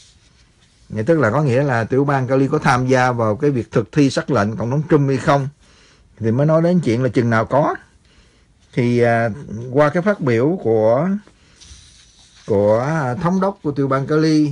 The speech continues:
thì chúng tôi chỉ chia sẻ thông tin thôi nha, chúng tôi không dám khẳng định. Là ông này, ông đã có nói là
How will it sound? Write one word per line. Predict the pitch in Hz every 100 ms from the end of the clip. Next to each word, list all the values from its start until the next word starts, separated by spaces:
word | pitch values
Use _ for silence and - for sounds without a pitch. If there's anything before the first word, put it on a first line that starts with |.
| 139
thì | 127 113
chúng | 151 156
tôi | 147 143
chỉ | 131 123
chia | 151
sẻ | 139 110
thông | 123 147
tin | 135 147 139
thôi | 143
nha, | 143 143 139
chúng | 151 147
tôi | 135
không | 143 143
dám | 151 160
khẳng | 123 120
định. | 110 107 123 _ _ _ _ _ -
Là | 120
ông | 123 143
này, | 139 127
ông | 120 139 175 175 139
đã | 113
có | 165
nói | 160 175
là | 170 131